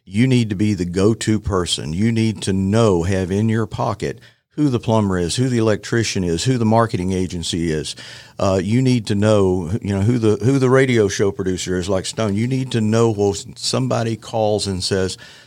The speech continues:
"Bill, do you know of a?" And over the years, you'll become the go-to person. You'll become the person that when somebody needs a criminal defense attorney or when somebody,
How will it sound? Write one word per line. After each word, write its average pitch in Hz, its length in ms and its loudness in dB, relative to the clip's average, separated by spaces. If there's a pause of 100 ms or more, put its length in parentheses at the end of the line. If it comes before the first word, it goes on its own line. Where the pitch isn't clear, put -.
(200)
"Bill, 107 240 2
do 95 120 2
you 104 300 0
know 113 280 2
of 107 220 2
a?" 73 280 -4 (920)
And 117 120 0
over 127 180 2
the 113 80 2
years, 113 300 2
you'll 113 120 2
become 101 420 0
the 92 80 0
go-to 90 400 0
person. 78 440 -6 (200)
You'll 107 240 0
become 107 420 0
the 101 80 0
person 95 480 -2
that 92 260 0
when 95 160 -6
somebody 95 460 0
needs 95 480 0
a 87 80 -6
criminal 92 480 -2
defense 101 360 0
attorney 80 400 -6
or 80 140 -6
when 90 160 -8
somebody, 101 480 -2